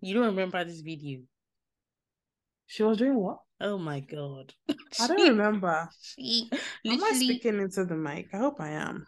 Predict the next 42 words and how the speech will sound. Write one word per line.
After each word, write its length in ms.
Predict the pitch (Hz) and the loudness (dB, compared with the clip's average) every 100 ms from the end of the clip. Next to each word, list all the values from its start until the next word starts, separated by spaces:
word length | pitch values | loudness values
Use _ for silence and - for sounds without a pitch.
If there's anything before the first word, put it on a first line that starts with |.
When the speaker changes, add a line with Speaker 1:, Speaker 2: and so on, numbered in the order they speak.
| _ | _
Speaker 2:
So 100 | - 208 | 0 4
my 80 | |
mic 200 | 214 277 | 6 8
Speaker 1:
You 60 | 254 | 6
Speaker 2:
is 160 | 185 160 | 4 2
Speaker 1:
s-, 80 | 170 | 2
Speaker 2:
on. 80 | 156 | 4
Speaker 1:
you 100 | 156 | 4
sound 380 | 262 247 254 240 | 4 4 4 4
Speaker 2:
I 60 | 202 | 4
need 60 | 269 | 4
Speaker 1:
nice 180 | 359 226 | 4 2
and 120 | 196 | -2
Speaker 2:
to, 60 | |
Speaker 1:
clear 140 | 185 165 | -2 -4
to 140 | - | -4
me. 260 | 147 139 135 _ _ _ 240 | -4 -4 -6 _ _ _ -8
Speaker 2:
I 80 | 240 | -2
need 120 | 277 | 0
to 80 | 302 | 0
put 180 | 202 214 | 2 2
you 140 | 180 175 | 2 2
here, 220 | 175 165 | 2 2
'cause 140 | 185 - _ _ _ _ | -2 -12 _ _ _ _
my 60 | 262 | -4
mic 100 | 262 | -2
is 120 | 175 | -2
here 360 | - 165 156 165 - _ _ _ | -2 -2 -2 -4 -10 _ _ _
Speaker 1:
Okay. 120 | 170 | -6
Speaker 2:
and 240 | 170 165 - - _ | -4 -4 -6 -10 _
your 220 | 170 165 - | -10 -10 -10
face 240 | - 190 - | -4 -4 -4
is 100 | 160 | -6
there. 300 | 160 165 - - _ _ _ _ _ _ - | -6 -6 -8 -14 _ _ _ _ _ _ -16
Speaker 1:
Okay, 260 | 165 - - | -14 -14 -4
that 120 | 190 | -2
actually 300 | 196 - 170 | -2 -4 -6
sounds 320 | 143 151 143 | -6 -8 -10
better, 280 | - 143 - | -12 -12 -10
actually. 880 | - - - - 208 - 50 50 - _ _ _ _ _ - - _ _ _ _ _ _ _ _ _ _ _ | -10 -10 -18 -12 -10 -10 -12 -12 -16 _ _ _ _ _ -20 -20 _ _ _ _ _ _ _ _ _ _ _
Speaker 2:
All 80 | 160 | -8
right. 280 | 156 170 147 | -2 0 0